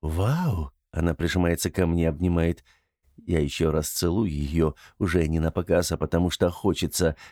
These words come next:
потому что не целовать ее невозможно просто. "Поехали к тебе?" "Да, поехали". А я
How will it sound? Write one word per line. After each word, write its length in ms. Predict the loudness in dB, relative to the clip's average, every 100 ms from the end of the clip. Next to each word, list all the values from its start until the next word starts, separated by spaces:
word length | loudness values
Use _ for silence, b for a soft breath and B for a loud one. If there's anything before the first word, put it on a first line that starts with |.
| -8
потому 280 | -2 0 0
что 200 | 0 2
не 180 | 2
целовать 600 | 0 0 0 2 2 0
ее 340 | -4 0 2 2
невозможно 760 | 2 0 -2 -2 -4 -6 -8
просто. 420 | -10 -10 -10 -12 -18 _ _ _ _ _ _ _ _ _ _ _
"Поехали 640 | -4 -2 -2 -2 -4 -8 _
к 60 | -10
тебе?" 400 | -6 0 0 -2 _ _ _ _ _ _
"Да, 300 | -4 -4 -4 -12 -6
поехали". 640 | -6 -4 -8 -10 -14 -14 -18 _ _ _ _ _ -4
А 140 | 0
я 300 | 4 4 2